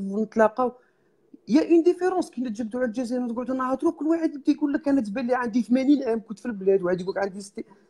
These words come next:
سبحان الله، صافي، دير تحس باللي حاجه راهي ثماك، حاجه راهي انستالي علينا، كما يقول لك، ان شون مانيتيك، ان شون.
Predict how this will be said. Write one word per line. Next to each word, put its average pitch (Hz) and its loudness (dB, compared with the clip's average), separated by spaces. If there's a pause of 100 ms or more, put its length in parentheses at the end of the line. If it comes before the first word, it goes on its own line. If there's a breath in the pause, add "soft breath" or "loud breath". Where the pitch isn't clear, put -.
(180)
سبحان 330 0
الله، 330 6
صافي، 233 0
دير 226 0
تحس 277 -2
باللي 196 -2
حاجه 196 4
راهي 175 4
ثماك، 170 0 (520)
حاجه 247 2
راهي 214 4 (100)
انستالي 220 2
علينا، 202 0
كما 196 -4
يقول 196 -2
لك، 202 -2
ان 190 -2
شون 233 -2
مانيتيك، 202 -4
ان 180 -8
شون. 214 -2